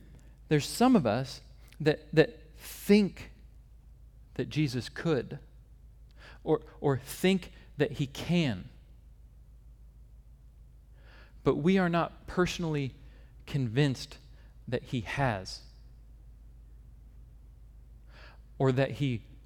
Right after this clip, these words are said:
would. We don't know this authority of Christ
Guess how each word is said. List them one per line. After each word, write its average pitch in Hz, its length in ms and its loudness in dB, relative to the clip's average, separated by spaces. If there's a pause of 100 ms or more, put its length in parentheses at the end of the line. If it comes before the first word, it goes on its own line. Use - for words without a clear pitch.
(100)
would. 113 520 -2 (3250)
We 147 120 0
don't 175 200 2 (500)
know 120 500 0 (3000)
this 123 260 -2 (240)
authority 123 720 -2 (600)
of - 140 -14
Christ - 580 -10